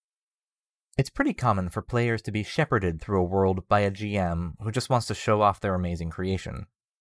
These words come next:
That is not my goal here. I want to create just enough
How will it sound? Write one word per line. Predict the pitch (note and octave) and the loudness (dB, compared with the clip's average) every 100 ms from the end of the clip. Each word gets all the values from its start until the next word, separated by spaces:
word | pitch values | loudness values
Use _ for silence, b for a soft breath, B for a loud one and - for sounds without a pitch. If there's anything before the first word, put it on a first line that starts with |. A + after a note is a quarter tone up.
| _ - | _ -2
That | B2+ | 0
is | C#3 | 2
not | B2 B2 G2 | 2 2 4
my | G2+ | 2
goal | G2 G#2+ | 2 0
here. | F2 - - _ _ _ _ _ _ _ _ _ _ _ - | -2 -6 -10 _ _ _ _ _ _ _ _ _ _ _ 2
I | |
want | A#2+ E3+ G#3+ | 4 4 0
to | |
create | G#3+ E3 A#2+ A2+ | -2 0 0 0
just | - B2 D3 | 0 -2 0
enough | - G2 - | 0 0 0